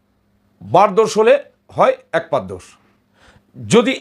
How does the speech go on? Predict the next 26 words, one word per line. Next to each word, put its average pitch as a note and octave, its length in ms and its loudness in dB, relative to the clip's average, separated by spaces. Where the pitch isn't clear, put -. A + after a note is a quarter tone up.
এমন G3 320 0
ক্ষেত্রে A#3+ 300 -2
দেখা C#3 300 -6
যায় C3 320 -8
যে D3+ 120 -2
তিথি E3 360 -8
দোষ F#3 280 2
পেয়েছে, F#3 320 0
তাহলে C3+ 180 -2
এক C#3+ 180 -6
পাদ, D3 180 2
একটা C#3 200 -4
দোষ C3 200 -4
যোগ C#3 180 -8
করুন। A#2+ 220 -10
যদি D3+ 240 -2
বার C3+ 440 0
দোষ G3+ 220 0
পেয়েছে, F3+ 280 0
আরও D3 140 -2
একটা D#3+ 260 -4
যোগ C3 220 -6
করুন, C#3 240 -4
তাহলে D#3 200 0
দ্বিপাদ F3+ 380 -2
দোষ। F3 180 -6